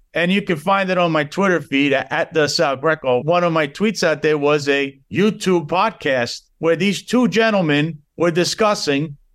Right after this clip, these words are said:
Consofri-, or actually Jimmy Cafe, stating that back in the day when this place was open, it was known to have a cocaine buffet with cocaine in the bathroom for celebrities, baseball players, and whoever else was friends with this guy.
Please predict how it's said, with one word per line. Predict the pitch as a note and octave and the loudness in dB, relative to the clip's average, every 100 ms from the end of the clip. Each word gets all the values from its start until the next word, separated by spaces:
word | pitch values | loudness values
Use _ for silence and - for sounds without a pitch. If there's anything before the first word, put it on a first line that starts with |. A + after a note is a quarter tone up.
| - | -6
Consofri-, | F3+ G3+ - D3 G#3+ F#3 | -4 -2 -4 -2 0 2
or | E3+ E3 | 2 0
actually | E3 F3+ - E3 | -2 -4 -4 -4
Jimmy | D3 F3+ E3+ | 0 2 0
Cafe, | - F3 D3 G3+ F#3 | 0 -4 -2 0 0
stating | D3+ E3+ E3 D#3 | 0 0 0 0
that | D3+ B2 | 0 0
back | F3 F#3 - | -2 -2 -2
in | G3+ | 0
the | D#3+ | 0
day | C#3+ A#3 E3+ E3+ - _ | 2 2 2 -2 -10 _
when | D#3+ D#3+ | 0 0
this | D#3 | 0
place | - F3+ C#3 | -2 -2 0
was | C#3+ C#3+ | 0 2
open, | A3+ G3 C#3 D3+ E3 _ _ - | 2 0 -2 -4 -8 _ _ -2
it | E3+ | 0
was | E3+ D3+ | 0 2
known | F#3 F#3 | 0 2
to | |
have | E3+ F3 D3 | 0 0 -2
a | |
cocaine | C#3 - G3 F#3+ A3 G#3+ | -4 -2 -2 0 2 2
buffet | G#3 F#3+ - F3 D#3+ F3+ - _ _ | 2 -2 0 0 0 -2 -10 _ _
with | C#3 C3+ | -6 -2
cocaine | - G3+ G#3 G#3+ G#3 | 0 0 0 0 0
in | F3 | 2
the | E3 | 0
bathroom | C#3 E3+ D#3 D3+ D3+ D#3+ E3 _ _ _ | 0 0 0 -2 -2 -2 -4 _ _ _
for | D#3+ | -2
celebrities, | C#3+ - C#3+ G3+ G3+ A3+ A3 G#3+ F#3 - - - | 0 2 2 2 2 0 2 0 -2 -8 -20 -6
baseball | F#3 G3+ G3 G3+ G3 G3 | -2 -2 0 0 0 0
players, | G3 G3 F#3+ F3+ | 0 2 0 -2
and | D#3 | -2
whoever | D#3+ F3+ A3+ A3+ | 0 2 4 4
else | A3 A3 G#3 | 4 0 -2
was | F3 B2+ | -4 -2
friends | E3+ D#3 C3+ | 0 0 -2
with | B2+ A2+ | -4 -2
this | A#2 | -2
guy. | - A2 D#2+ | -2 -2 -4